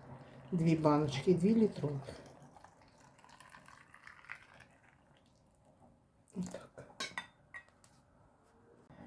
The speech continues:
Залила, і хвилин двадцять вони в мене будуть стояти. Пройшло двадцять хвилин. Я знімаю, я ще трошки рушничком накриваю зверху.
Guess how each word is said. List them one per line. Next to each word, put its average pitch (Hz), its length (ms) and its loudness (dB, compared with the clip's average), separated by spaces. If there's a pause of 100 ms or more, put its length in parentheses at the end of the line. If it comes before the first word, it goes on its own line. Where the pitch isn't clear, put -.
(160)
Залила, 196 680 8 (160)
і 214 100 4
хвилин 226 420 10
двадцять 226 520 6
вони 202 240 10
в 214 40 6
мене 202 240 8
будуть 185 240 2
стояти. 160 500 0 (3250)
Пройшло 254 260 10
двадцять 196 440 8
хвилин. 196 520 10 (680)
Я 202 180 10
знімаю, 185 400 12
я 262 100 12
ще 269 140 4
трошки 240 320 6
рушничком 214 540 4
накриваю 135 520 8
зверху. 131 400 6